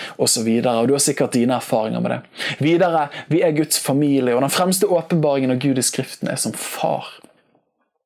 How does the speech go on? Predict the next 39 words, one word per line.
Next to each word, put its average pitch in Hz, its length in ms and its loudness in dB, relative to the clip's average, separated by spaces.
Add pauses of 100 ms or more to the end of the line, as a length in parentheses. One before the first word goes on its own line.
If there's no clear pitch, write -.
(600)
Og 135 80 2
når 151 60 2
vi 165 80 2
kommer 180 220 0
til 156 100 -4
tro 190 200 2
på 165 160 0
Jesus, 156 420 2
så 143 100 0
blir 165 160 2
vi 151 60 0
en 135 140 0
del 151 320 2
av 131 240 0
Guds 139 240 -2
familie. 131 540 0 (460)
Og 127 100 2
vi 160 80 4
har 208 60 4
blitt 131 280 -2
barn 135 340 0
av 113 160 -4
Gud. 127 380 -4 (320)
Enda 214 320 2
mer 160 320 2
og 135 160 0
dypere 156 480 0
enn 131 80 2
det 156 80 2
å 131 160 2
være 131 300 0
et - 100 -8
folk - 420 -2
sammen. - 460 -2 (600)
Så 165 200 0
deler 160 400 4
samme 151 320 0
familie, 139 720 2
språk, 160 500 0